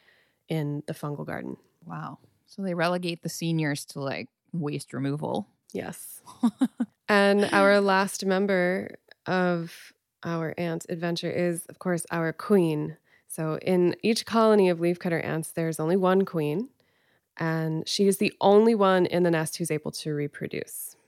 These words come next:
Speaker 1: In her lifetime, she may produce between a hundred and fifty to two hundred million offspring.
Speaker 2: Whoa!
Speaker 1: And there may be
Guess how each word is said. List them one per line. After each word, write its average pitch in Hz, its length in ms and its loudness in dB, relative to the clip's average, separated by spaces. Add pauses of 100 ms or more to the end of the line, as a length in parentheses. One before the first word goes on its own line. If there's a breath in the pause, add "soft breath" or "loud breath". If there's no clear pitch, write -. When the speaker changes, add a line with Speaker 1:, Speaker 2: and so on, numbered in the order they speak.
(200)
Speaker 1:
In 185 480 4
her 196 160 2
lifetime, 165 480 -2
she 170 240 -4
may 160 240 0
produce 160 500 -8
between 165 280 -6
a 160 40 -6
hundred 320 540 2
and 294 120 2
fifty 226 280 -2
to 185 100 -8
two 202 220 -2
hundred 185 400 -2
million 180 840 0
offspring. - 720 -8 (220)
Speaker 2:
Whoa! 349 920 4 (260)
Speaker 1:
And 196 140 2
there 190 140 4
may 190 140 4
be 185 640 2